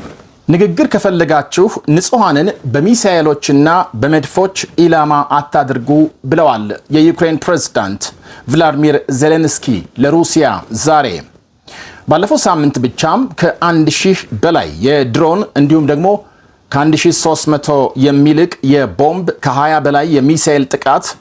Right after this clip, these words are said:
ዩክሬን ላይ መፈጸሙን ለአብነት ጠቅሰዋል ፕሬዝዳንቱ። የአሜሪካ አቅጣጫ መቀየርና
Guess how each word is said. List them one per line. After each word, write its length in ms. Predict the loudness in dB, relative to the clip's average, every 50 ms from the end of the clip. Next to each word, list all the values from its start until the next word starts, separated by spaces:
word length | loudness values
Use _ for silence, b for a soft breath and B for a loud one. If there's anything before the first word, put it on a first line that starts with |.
| b b b b b b b -2
ዩክሬን 400 | 0 0 2 2 0 0 2 2
ላይ 160 | 2 2 2 2 2
መፈጸሙን 760 | 2 2 2 0 0 -2 -2 -2 -2 -2 0 0 0 0 0 -2 -2 0
ለአብነት 540 | 0 2 2 2 2 2 2 2 2 0 -4 -8
ጠቅሰዋል 520 | -6 -6 -4 -4 -2 0 0 0 0 0 -4 -6 -6
ፕሬዝዳንቱ። 560 | -4 -4 -4 -4 -2 -2 -2 0 0 0 -2 -2 -2 -4 -8 -14 -20 B B B B B B B B B B B B B B B B B _ _
የአሜሪካ 380 | -2 0 2 2 2 2 2 0 0 0
አቅጣጫ 520 | 0 -2 -4 -2 -2 -2 -2 -2 -4 -4 -2 0 0 2
መቀየርና 600 | 0 0 0 0 2 2 2 2 2 2 0 0